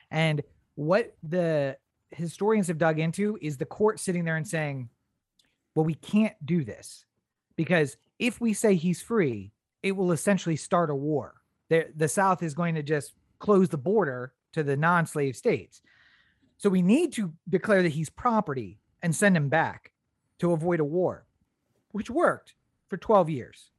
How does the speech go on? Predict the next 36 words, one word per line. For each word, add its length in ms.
or 260
ten 160
years. 300
And 160
then 340
the 120
war 200
started 320
anyway. 340
And 140
I 60
feel 300
like 240
that 220
is 140
where 160
we 140
are, 200
that, 240
that 200
this 200
court 460
and 320
these 220
attorneys 500
are 100
all 140
sitting 260
there 280
and 100
they 60
have 140
the 100
same 320
inkling. 380
Like, 200